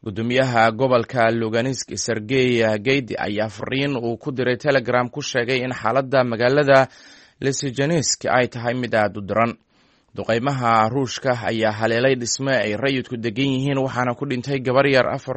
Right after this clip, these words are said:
qof oo kalena waa ay ku dhaawacmeen, kuwaasi oo la dhigay cisbitaalka, ayuu yidhi. Waxa uu sheegay in dagaalku uu noqonayo mid lagu dagaalamo waddooyinka magaalada. Dhinaca kalena, daanta bari ee webiga Donetsk, ciidamada Ruushka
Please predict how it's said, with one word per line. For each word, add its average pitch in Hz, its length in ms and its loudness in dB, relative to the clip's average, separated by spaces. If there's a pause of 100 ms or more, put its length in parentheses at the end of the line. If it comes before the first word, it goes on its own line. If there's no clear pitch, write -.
qof 135 180 -6
oo 117 120 -2
kalena 131 340 2
waa 113 180 2
ay 113 60 2
ku 131 180 -6
dhaawacmeen, 127 540 2
kuwaasi 131 460 0
oo 127 100 2
la 120 100 0
dhigay 123 300 -2
cisbitaalka, 123 640 -2
ayuu 104 260 -2
yidhi. 120 220 0 (720)
Waxa 123 260 2
uu 120 80 -2
sheegay 117 340 -4
in 123 140 -4
dagaalku 123 400 2
uu 117 100 -4
noqonayo 127 480 -2
mid 139 200 -2
lagu 131 240 -2
dagaalamo 120 600 2
waddooyinka 135 560 0
magaalada. 101 540 -2 (580)
Dhinaca 120 360 2
kalena, 123 340 -2
daanta 117 400 0
bari 117 320 0
ee 123 60 2
webiga 117 580 2
Donetsk, 120 640 -4 (500)
ciidamada 143 460 0
Ruushka 139 480 0